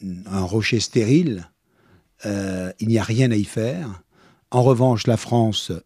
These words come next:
est peuplée, elle est riche. Certes, elle brûle, mais elle brûle d'un, d'un noble embrasement qui mérite que l'on prenne le risque de s'y griller.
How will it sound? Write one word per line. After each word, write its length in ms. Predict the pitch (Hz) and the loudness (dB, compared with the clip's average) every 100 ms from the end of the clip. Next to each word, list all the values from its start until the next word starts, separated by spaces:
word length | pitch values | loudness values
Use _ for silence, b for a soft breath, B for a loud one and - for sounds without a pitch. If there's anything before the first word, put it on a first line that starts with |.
| _ | _
est 100 | - | -10
peuplée, 680 | - 107 139 147 170 170 _ | 2 4 6 8 6 4 _
elle 160 | 95 | 2
est 80 | 110 | 2
riche. 540 | 107 170 180 - - _ b b b | 6 6 6 2 -4 _ b b b
Certes, 480 | - - 165 - - - _ _ - | 2 4 4 0 -18 -18 _ _ -2
elle 180 | 104 | 0
brûle, 560 | 98 107 214 175 92 82 _ _ _ _ - | 2 6 6 4 -2 -10 _ _ _ _ 2
mais 100 | 113 | 4
elle 200 | 117 110 | 6 4
brûle 480 | 107 147 165 127 104 | 6 8 8 4 0
d'un, 280 | 107 98 - | 0 -2 -2
d'un 160 | 98 101 | -2 0
noble 400 | 110 147 139 113 | 4 4 4 0
embrasement 760 | 104 95 98 104 101 120 151 b b b - | 0 -2 -4 -2 0 0 -4 b b b -8
qui 140 | 107 | 0
mérite 600 | 113 117 113 147 - - - | 4 6 6 4 2 -12 -12
que 100 | - | -2
l'on 140 | 107 98 | 0 4
prenne 260 | - 131 | 4 4
le 80 | 104 | 2
risque 380 | 92 120 - 90 | 4 2 2 -4
de 100 | 85 | -6
s'y 340 | - - 123 _ - | -6 -6 -6 _ -8
griller. 480 | 98 101 90 80 | 2 4 4 -2